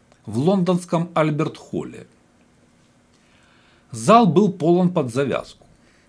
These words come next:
а он вмещает в себя не менее шести тысяч человек. На сцене была воссоздана обстановка того времени, шестидесятых годов. А группа «Бутлег Битлз» существует с тысяча девятьсот восьмидесятого года.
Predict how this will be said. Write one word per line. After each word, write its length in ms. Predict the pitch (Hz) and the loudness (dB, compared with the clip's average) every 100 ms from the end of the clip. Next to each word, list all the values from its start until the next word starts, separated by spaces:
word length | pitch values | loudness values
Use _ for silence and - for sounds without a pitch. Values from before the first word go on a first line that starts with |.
| _ _ | _ _
а 160 | - 123 | -2 0
он 160 | 175 202 | 2 2
вмещает 560 | 202 185 - 147 113 | 2 0 0 2 0
в 60 | - | -2
себя 340 | 123 104 85 | -6 -4 -6
не 200 | 78 131 | -4 -2
менее 320 | 131 151 170 175 | 0 0 0 0
шести 400 | - 143 - 143 | -2 -6 -4 -6
тысяч 400 | - 120 123 117 | -4 -6 -8 -8
человек. 580 | 139 127 78 - - _ _ _ _ _ _ _ _ _ _ - | -6 -6 -8 -12 -20 _ _ _ _ _ _ _ _ _ _ -4
На 160 | 139 | 0
сцене 460 | 170 - 202 202 208 | 0 0 2 2 2
была 180 | 190 185 | 2 4
воссоздана 680 | 185 180 - 180 180 180 170 | 2 0 0 0 2 2 2
обстановка 580 | 165 - 175 180 175 | -2 0 2 2 0
того 280 | 175 165 165 | -2 0 2
времени, 480 | 170 170 147 95 95 | 2 2 0 -2 -6
шестидесятых 920 | 90 143 - 160 156 151 156 147 131 | -6 -8 -4 -4 -4 -2 -4 -2 -4
годов. 420 | 120 139 117 - - _ _ _ _ _ _ _ _ _ _ _ _ - | -4 -4 -6 -10 -16 _ _ _ _ _ _ _ _ _ _ _ _ -6
А 120 | 143 | -2
группа 340 | 156 208 - | 2 2 2
«Бутлег 460 | 170 165 185 185 160 | 0 2 0 0 -2
Битлз» 560 | 135 196 226 92 - - | 2 0 0 -4 -8 -14
существует 760 | - 170 165 175 - 196 208 180 | -4 -2 0 -2 -2 -2 -2 -2
с 60 | |
тысяча 460 | - 180 180 165 170 | -2 -2 -2 -6 -6
девятьсот 480 | 151 147 143 170 170 | -4 -4 -4 -6 -6
восьмидесятого 800 | 143 139 127 123 147 135 135 135 | -6 -6 -6 -6 -6 -6 -6 -8
года. 400 | 101 69 - | -8 -12 -16